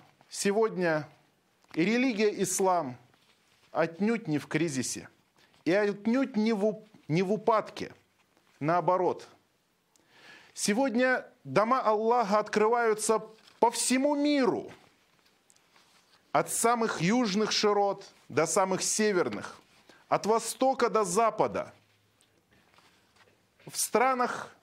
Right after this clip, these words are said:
в которых раньше никто не знал, что такое истина,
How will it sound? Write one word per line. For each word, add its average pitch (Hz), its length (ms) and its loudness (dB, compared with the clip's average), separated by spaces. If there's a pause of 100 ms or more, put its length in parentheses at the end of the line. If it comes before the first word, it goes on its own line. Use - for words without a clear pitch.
(240)
в - 80 -18
которых 220 400 0
раньше 240 400 2
никто 233 320 0
не 226 120 0
знал, 190 600 0
что - 240 -2
такое 202 460 2
истина, 147 680 -2